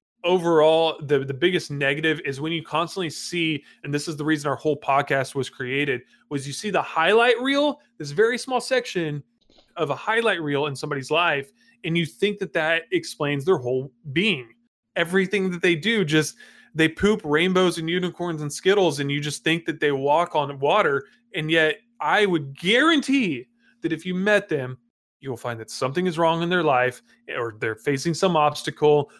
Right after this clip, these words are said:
or they're, they're having difficulties with their marriage, or themselves, or a friend, or whatever, and, and it would shatter your view of them. Let's get real with ourselves and understand that people are going through all sorts of things,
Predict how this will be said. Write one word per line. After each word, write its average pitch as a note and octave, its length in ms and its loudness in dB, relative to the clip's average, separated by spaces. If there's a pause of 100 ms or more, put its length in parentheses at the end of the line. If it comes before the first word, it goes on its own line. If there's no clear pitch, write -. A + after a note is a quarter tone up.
(100)
or C3 100 -2
they're, B2 320 -4
they're A2+ 240 -10
having D#3 360 2
difficulties D#3+ 760 -4
with B2+ 300 -2
their B2+ 100 -2
marriage, F3+ 500 0
or C#3+ 200 -2
themselves, E3 680 0
or B2 280 -4
a G#2+ 40 -18
friend, F3+ 360 0
or C3+ 80 -2
whatever, D#3 440 0 (460)
and, D#3 260 0
and D#3+ 140 0
it E3 40 0
would D#3+ 140 0
shatter F3+ 480 0
your D3+ 180 -4
view E3+ 260 0
of C3+ 120 0
them. A2+ 220 -8 (680)
Let's G#3+ 240 4
get F3 440 2
real F#3 460 4 (260)
with E3 180 2
ourselves C#3+ 580 2
and F3+ 140 -2
understand A#3 400 -2
that G#3 80 -12
people A#3 340 0
are G#3 120 2
going A#3 220 2
through A#3 140 2
all A#3 80 4
sorts B3+ 300 -4
of F#3+ 80 -8
things, G3+ 320 2